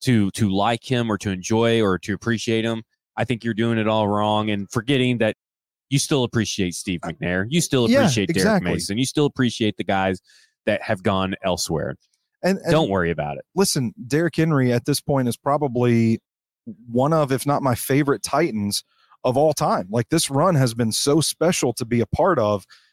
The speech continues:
Speaker 2: and we will always have that as fans, but we've, we've gotta know when it's time to move on.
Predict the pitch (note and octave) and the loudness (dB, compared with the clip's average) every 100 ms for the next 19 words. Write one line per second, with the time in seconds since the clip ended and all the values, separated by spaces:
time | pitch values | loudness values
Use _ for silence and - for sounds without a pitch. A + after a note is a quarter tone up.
0 | _ B2+ B2 E3 F3 C#3+ E3 F3 C#3+ - | _ -2 2 2 4 4 4 4 2 2
1 | D#3+ F#3+ A#2 G#2 G2+ - D3 G#3+ F#2+ G2 | 0 0 -2 -2 -2 -2 -2 -2 -2 -6
2 | - G2+ A2 A2+ - B2+ A2 - C3+ D#3+ | -4 -2 0 0 0 -6 -6 -6 -4 -2
3 | C#3+ C3+ G#3 B2+ A#2 B2 B2+ - B2+ D3 | 0 0 0 0 0 0 -2 -2 -2 0
4 | D3+ D#3 D#3+ E3 D#4+ - | 0 0 -2 -4 -8 -12